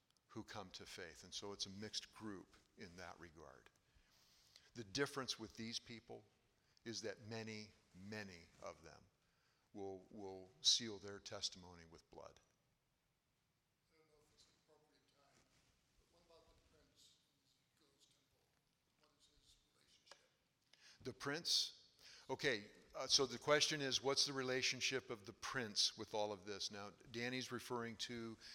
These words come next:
Speaker 1: Ezekiel, uh, chapters forty to forty-eight. The, the span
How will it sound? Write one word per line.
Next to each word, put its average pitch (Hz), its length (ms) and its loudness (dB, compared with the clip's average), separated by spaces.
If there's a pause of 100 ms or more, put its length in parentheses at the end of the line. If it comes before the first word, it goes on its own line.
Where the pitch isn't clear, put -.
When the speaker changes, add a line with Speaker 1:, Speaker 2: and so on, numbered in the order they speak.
(180)
Speaker 1:
Ezekiel, 107 640 0 (640)
uh, 101 200 4
chapters 113 440 2
forty 113 360 0
to 101 80 -8
forty-eight. 104 640 -4 (1000)
The, 113 240 -2 (120)
the 113 220 0
span 139 600 8